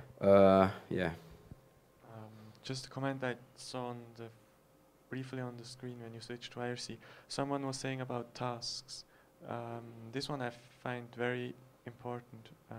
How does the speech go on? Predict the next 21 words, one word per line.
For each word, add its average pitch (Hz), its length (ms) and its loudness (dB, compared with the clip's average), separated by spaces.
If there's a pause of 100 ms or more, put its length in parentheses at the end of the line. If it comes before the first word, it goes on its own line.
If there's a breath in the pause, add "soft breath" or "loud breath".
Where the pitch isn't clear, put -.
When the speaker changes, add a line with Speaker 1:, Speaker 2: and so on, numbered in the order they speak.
(160)
Speaker 2:
that 113 100 -10 (240)
the - 80 -18 (320)
Ruby 131 220 -2
team 131 160 -6
should 135 180 -6
have 127 240 -4
really 131 220 -2
good 131 180 -6 (100)
task, 120 440 -10 (260)
Speaker 1:
A - 40 -2
Speaker 2:
uh, 120 140 -4
Speaker 1:
task 101 300 8
in 98 80 2
the 98 60 2
Speaker 2:
descriptions. 98 420 4
Speaker 1:
installer, 101 320 10
Speaker 2:
Oh, 98 80 8
Speaker 1:
you - 60 6
Speaker 2:
I - 20 6
mean, 95 60 2
Speaker 1:
mean? 92 120 -2